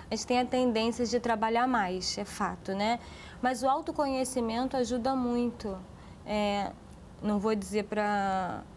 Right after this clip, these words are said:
pra você que eu nunca levei laptop pra trabalhar em casa,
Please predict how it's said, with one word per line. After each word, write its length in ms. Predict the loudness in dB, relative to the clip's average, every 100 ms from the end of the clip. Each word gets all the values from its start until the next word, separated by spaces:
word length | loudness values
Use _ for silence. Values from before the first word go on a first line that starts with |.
| -2
pra 180 | 0 2
você 480 | 0 0 2 0
que 180 | 2 2
eu 300 | 4 2 0
nunca 400 | 4 4 6 4
levei 520 | 4 2 2 2 2 2
laptop 520 | 2 2 2 2 2
pra 80 | 0
trabalhar 400 | 2 2 2 2
em 80 | 0
casa, 500 | 2 4 4 2